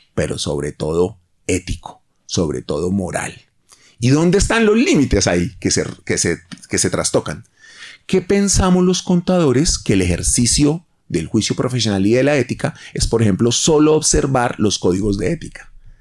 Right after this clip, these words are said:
No, el código de ética te dice, para evitar un conflicto de interés con un cliente, haz esto. Para evitar un conflicto de interés con el jefe, haz esto.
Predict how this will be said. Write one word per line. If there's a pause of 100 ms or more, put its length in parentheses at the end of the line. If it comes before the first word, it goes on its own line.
(480)
No, (220)
el
código
de
ética
te
dice, (320)
para
evitar
un
conflicto
de
interés
con
un
cliente,
haz
esto. (440)
Para
evitar
un
conflicto
de
interés
con
el
jefe, (180)
haz
esto.